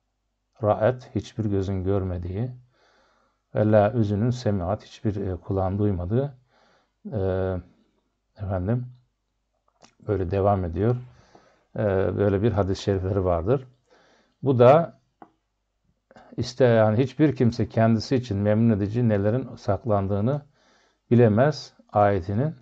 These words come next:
tefsiridir. Bu da Secde suresinin on yedi ve otuz ikinci ayetleriymiş.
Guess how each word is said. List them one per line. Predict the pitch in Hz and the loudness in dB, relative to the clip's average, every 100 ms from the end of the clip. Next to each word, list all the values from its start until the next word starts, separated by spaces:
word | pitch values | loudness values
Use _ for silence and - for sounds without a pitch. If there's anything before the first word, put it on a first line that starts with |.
| _ _ _ _ | _ _ _ _
tefsiridir. | - - - 82 78 76 - - _ _ _ _ _ _ _ _ _ _ _ _ _ - | -6 -6 -4 -8 -8 -10 -16 -20 _ _ _ _ _ _ _ _ _ _ _ _ _ -8
Bu | 104 | -4
da | 87 107 127 123 - _ _ _ _ _ _ _ _ _ _ | 2 2 2 -4 -20 _ _ _ _ _ _ _ _ _ _
Secde | - 101 98 | 0 0 2
suresinin | 98 - 98 92 101 123 | -2 -2 -2 -2 -2 -2
on | 120 101 | -2 -2
yedi | 98 92 92 | -2 -2 -2
ve | |
otuz | 120 98 - - | -4 -6 -12 -12
ikinci | 98 92 92 | -8 -8 -6
ayetleriymiş. | 90 87 85 - 90 87 120 - - | -4 -4 -6 -8 -10 -6 -8 -8 -18